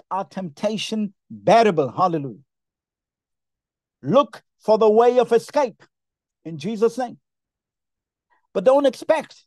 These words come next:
the temptation to just disappear. It is supposed to accomplish something greater than you or me. Hallelujah. And guess what? This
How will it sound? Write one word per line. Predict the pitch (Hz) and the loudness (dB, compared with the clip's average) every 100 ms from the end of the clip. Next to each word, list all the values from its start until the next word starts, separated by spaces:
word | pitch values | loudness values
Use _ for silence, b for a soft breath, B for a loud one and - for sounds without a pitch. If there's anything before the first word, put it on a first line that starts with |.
| - | -12
the | 196 | -6
temptation | 220 220 233 247 - 226 | -4 -2 -2 -2 -6 -10
to | 208 | -4
just | 226 220 | -4 -4
disappear. | 208 220 180 - 247 208 107 _ _ b b | -8 -8 -10 -12 -10 -10 -12 _ _ b b
It | 208 | 0
is | 214 | 0
supposed | - - 233 226 - | -2 -2 -2 -2 -8
to | |
accomplish | - - - 285 254 285 240 - | -10 -8 -2 -2 0 -2 -2 -6
something | 233 226 220 233 220 b _ 143 | -6 -6 -4 -4 -6 b _ -12
greater | - 294 285 240 220 156 | 0 2 2 0 0 0
than | 185 190 | -4 -4
you | 214 254 196 - | -4 -4 -6 -2
or | 196 | -2
me. | 220 226 - _ _ _ _ _ _ _ _ - | -2 -8 -14 _ _ _ _ _ _ _ _ -2
Hallelujah. | 226 254 262 156 _ _ _ _ _ _ _ _ _ _ _ _ _ | 0 0 -4 -8 _ _ _ _ _ _ _ _ _ _ _ _ _
And | 190 208 | -4 0
guess | 277 226 | -2 -2
what? | 202 151 - _ _ _ _ _ _ _ _ _ _ _ _ _ _ _ _ | -4 -4 -6 _ _ _ _ _ _ _ _ _ _ _ _ _ _ _ _
This | 123 254 302 - | -4 0 0 -4